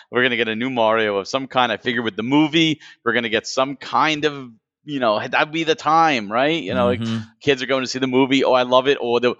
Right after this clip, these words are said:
Speaker 1: movie tie-in game, something. So
Speaker 2: Yep.
Speaker 1: that's
Speaker 2: Yep.
Speaker 1: a new Mario. That's what I'm
Speaker 2: Super Mario
Speaker 1: predicting.
Speaker 2: Brothers movie, the game.
Speaker 1: There you go. We've,
Speaker 2: Yep.
Speaker 1: we almost kinda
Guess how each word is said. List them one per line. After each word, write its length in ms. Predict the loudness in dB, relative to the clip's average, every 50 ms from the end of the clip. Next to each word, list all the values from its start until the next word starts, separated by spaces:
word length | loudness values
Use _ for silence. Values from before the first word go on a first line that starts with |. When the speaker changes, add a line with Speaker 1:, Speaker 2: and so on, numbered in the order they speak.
| _ _ 0
Speaker 1:
movie 280 | 2 2 4 4 2 0
tie-in 500 | 0 2 4 4 4 4 0 -2 -4 -4
game, 340 | -2 0 0 -2 -4 -8
something. 480 | -8 -6 -6 -6 -6 -8 -14 -16 -16 -16
So 260 | -16 -12 -12 -10 -10 -10
Speaker 2:
Yep. 160 | -10 -12 -14 -14 _ _ _ _
Speaker 1:
that's 240 | -4 -2 -2 -2 -6
Speaker 2:
Yep. 140 | -12 -12 -10
Speaker 1:
a 80 | -10 -4
new 140 | -2 -2 0
Mario. 420 | 2 2 2 2 2 0 0 -2 -2
That's 220 | -4 -8 -10 -12
what 60 | -10
I'm 40 | -10
Speaker 2:
Super 160 | -10 -8 -4
Mario 200 | 0 2 2 2
Speaker 1:
predicting. 180 | 2 2 2 2
Speaker 2:
Brothers 200 | 2 0 0 0
movie, 280 | -2 -2 0 -2 -2
the 100 | -4 -4
game. 380 | -8 -10 -10 -10 -12 -14 -16 -18 -20 _ _ _ _ _ _ _ _ _ -8 -4
Speaker 1:
There 100 | -2 -2 -2
you 60 | -2
go. 60 | -4 -6 -8 -10 -12 -14 -18 _ -20 _ _ _ _ _ _
We've, 160 | 0 0 0
Speaker 2:
Yep. 100 | -2 -4
Speaker 1:
we 200 | -6 -2 0 2
almost 380 | 2 2 2 2 0 -2 -2 -6
kinda 260 | -10 -10 -10 -10 -12